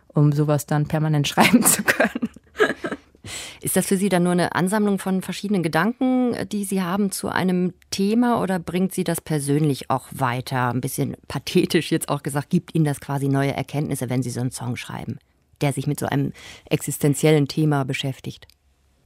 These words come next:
Speaker 1: Ach, Erkenntnisse, weiß ich nicht, das klingt jetzt auch so überzogen, aber, ähm, ja, bestimmte Sachen lernt man dann eben schon. Also auch zum Beispiel ist mir dann aufgefallen im Titelsong, ähm, Thirteen Kinds of Happiness, dass es eigentlich total interessant ist, dass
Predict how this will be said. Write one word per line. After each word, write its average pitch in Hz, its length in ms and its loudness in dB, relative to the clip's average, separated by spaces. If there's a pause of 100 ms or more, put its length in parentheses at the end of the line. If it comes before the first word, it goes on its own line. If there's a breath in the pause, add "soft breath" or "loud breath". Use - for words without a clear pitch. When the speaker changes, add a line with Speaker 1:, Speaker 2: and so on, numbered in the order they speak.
(100)
Speaker 1:
Ach, 170 140 -2
Erkenntnisse, 208 560 4
weiß 185 180 6
ich 220 60 4
nicht, 208 80 4
das 185 100 -4
klingt 220 200 0
jetzt 180 160 -4
auch 185 160 0
so 190 160 -4
überzogen, 233 800 -2
aber, 180 480 -2
ähm, 165 300 -2 (800 soft breath)
ja, 180 420 2
bestimmte 196 500 -2
Sachen 208 500 2 (520)
lernt 196 360 6
man 214 120 4
dann 190 160 2
eben 185 200 0
schon. 196 480 0
Also 165 200 -4
auch 175 160 -2
zum 185 160 -2
Beispiel 175 540 -2 (420)
ist - 100 -6
mir 196 60 2
dann 175 140 2
aufgefallen 170 760 0
im 156 380 -4
Titelsong, 170 800 0
ähm, 160 320 -4
Thirteen 175 240 -2
Kinds 180 200 0
of 175 100 -6
Happiness, 190 440 2 (760 loud breath)
dass 160 460 4
es - 140 -6
eigentlich 185 220 4
total 190 200 2
interessant 185 460 0
ist, 170 360 -2
dass 165 280 -4